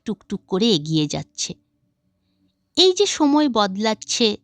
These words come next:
দিন থেকে রাত হচ্ছে, রাত শেষ হয়ে আবার একটা নতুন দিন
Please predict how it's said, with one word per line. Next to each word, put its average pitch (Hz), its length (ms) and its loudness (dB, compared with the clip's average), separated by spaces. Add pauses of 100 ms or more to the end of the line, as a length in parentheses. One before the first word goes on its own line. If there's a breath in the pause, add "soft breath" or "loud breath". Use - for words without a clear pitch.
(500)
দিন 233 240 4
থেকে 226 320 -4
রাত 185 380 0
হচ্ছে, - 560 -4 (540)
রাত 190 340 2
শেষ - 440 -2
হয়ে 214 300 0
আবার 185 320 0
একটা 202 260 -4
নতুন 185 480 0
দিন 185 240 -2